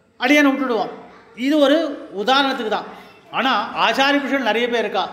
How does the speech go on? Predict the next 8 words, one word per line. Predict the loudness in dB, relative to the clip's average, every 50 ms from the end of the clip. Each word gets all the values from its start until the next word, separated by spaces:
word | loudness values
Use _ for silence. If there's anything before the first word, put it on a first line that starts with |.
| -8
சத் | -8 -8 -6 -6
விஷயங்களை | -6 -6 -4 -4 -4 -2 -2 -4
எடுத்து | -4 -4 -6 -6
சொல்றதுக்கு. | -6 -4 -4 -6 -6 -8 -10 -14 -18 -20 -20 -20 -12 -8
அது | -6 -6 -4 -2 -2
சம்பந்தப்பட்டதான் | -2 -2 -2 -2 -2 -2 -2 -2 0 0
இங்க | 0 0 -2 -2 -2
அனுபவிக்கப்புறம். | -4 -4 -2 -2 -2 -4 -4 -8 -8 -10 -10